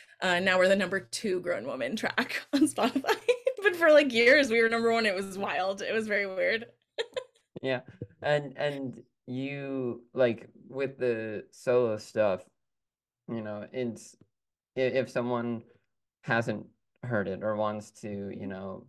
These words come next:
Speaker 2: give it a try, go listen to it, what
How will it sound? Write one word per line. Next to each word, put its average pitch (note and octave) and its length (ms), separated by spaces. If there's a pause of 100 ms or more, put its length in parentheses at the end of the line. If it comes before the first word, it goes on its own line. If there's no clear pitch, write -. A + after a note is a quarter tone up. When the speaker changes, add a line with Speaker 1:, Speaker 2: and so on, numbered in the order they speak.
(140)
Speaker 2:
give A2+ 200
it G#2 80
a G#2 60
try, G2 440
go G#2 300
listen G2 340
to G#2 140
it, G2+ 140
what A2+ 300